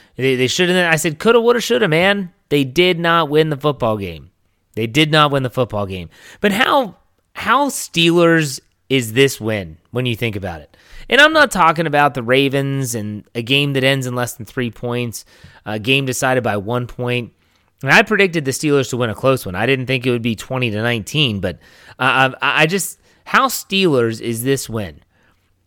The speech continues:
Everyone has basically left them for dead. And I'm not saying that people aren't paying attention and they're not listening to our podcast and they're not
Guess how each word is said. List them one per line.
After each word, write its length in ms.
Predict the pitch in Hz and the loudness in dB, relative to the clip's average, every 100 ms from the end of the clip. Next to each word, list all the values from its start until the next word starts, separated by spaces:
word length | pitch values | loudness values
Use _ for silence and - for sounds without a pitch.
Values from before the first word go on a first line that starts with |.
| _ | _
Everyone 540 | 240 269 269 269 247 233 | 6 6 6 4 4 4
has 160 | 202 | 2
basically 520 | 170 196 180 190 170 151 | 4 2 2 -2 0 2
left 280 | 147 143 | 2 2
them 120 | 139 120 | -2 -2
for 160 | 120 | -2
dead. 280 | 104 104 82 | -2 -4 -4
And 120 | 101 | 0
I'm 140 | 180 143 | 0 2
not 200 | 190 - | 0 2
saying 260 | 196 180 | 0 0
that 100 | 139 | -2
people 320 | 147 143 131 | -4 -4 -2
aren't 180 | 127 117 | -2 -2
paying 240 | - 120 104 | -2 -4 -4
attention 540 | - 147 151 156 147 | -4 -2 -2 -4 -4
and 100 | 117 | -4
they're 80 | 110 | -4
not 200 | 107 87 | -6 -8
listening 340 | 110 - 98 | -10 -10 -12
to 100 | 95 | -10
our 120 | 90 | -10
podcast 760 | 87 151 170 151 165 156 151 - | -6 -4 -4 -4 -2 0 0 -2
and 120 | 113 | -8
they're 120 | 113 | -6
not 300 | 113 110 98 | -4 -6 -8